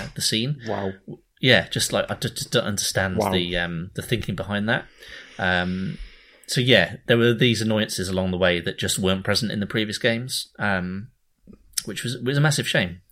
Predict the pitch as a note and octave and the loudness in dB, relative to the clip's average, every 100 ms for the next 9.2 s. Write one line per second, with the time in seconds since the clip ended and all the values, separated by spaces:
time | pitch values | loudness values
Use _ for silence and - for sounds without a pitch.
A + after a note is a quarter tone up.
0 | - - - - - G2+ G2+ G2 - - | -20 -20 -20 -10 2 4 4 2 -2 -12
1 | - - _ _ _ F3 E3+ D3+ D3+ - | -18 -20 _ _ _ 8 8 8 6 8
2 | F#2+ E2 - - _ _ _ _ A2 B2+ | 6 4 0 -10 _ _ _ _ 6 6
3 | C3+ C3 - - C3+ G#2 F#2 - _ _ | 6 4 2 8 8 8 0 -10 _ _
4 | _ _ A2+ A2 - A2 G2+ G#2 G2 F2+ | _ _ -4 -2 0 2 4 4 2 0
5 | F2 F2 - F#2 F#2 F#2+ F#2+ F#2+ - A2+ | 0 -2 -2 -2 0 0 0 2 4 4
6 | - G#2 B2+ A#2+ - B2 - G2+ G2 F2 | 8 10 12 12 10 6 6 4 4 0
7 | - A2 G2+ A2 F#2+ - F#2+ F2+ F2+ F2+ | 4 4 4 2 0 2 4 4 2 -2
8 | - - - D3 D#3+ D#3 C#3+ B2+ - B2+ | -10 -18 -4 8 8 8 6 2 8 8
9 | D3 | 8